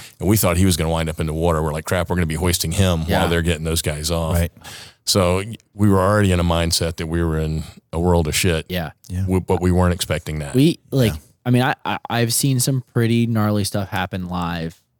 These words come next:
Speaker 2: but, you know, it's, I don't wanna say it's expected, but you're like, "Okay, I'm here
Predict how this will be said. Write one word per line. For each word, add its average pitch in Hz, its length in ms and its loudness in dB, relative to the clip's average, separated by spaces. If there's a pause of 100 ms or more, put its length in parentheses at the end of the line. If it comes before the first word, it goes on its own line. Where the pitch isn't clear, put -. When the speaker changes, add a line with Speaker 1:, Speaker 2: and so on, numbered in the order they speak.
(120)
Speaker 2:
but, 101 260 -2
you 127 100 -2
know, 95 220 2
it's, - 380 -2 (420)
I 113 60 -2
don't 156 100 2
wanna 151 140 2
say 127 140 0
it's - 120 -4
expected, 104 560 -4
but 117 160 -4
you're 131 100 2
like, 107 240 0
"Okay, 131 240 -2
I'm 107 100 -2
here 110 420 0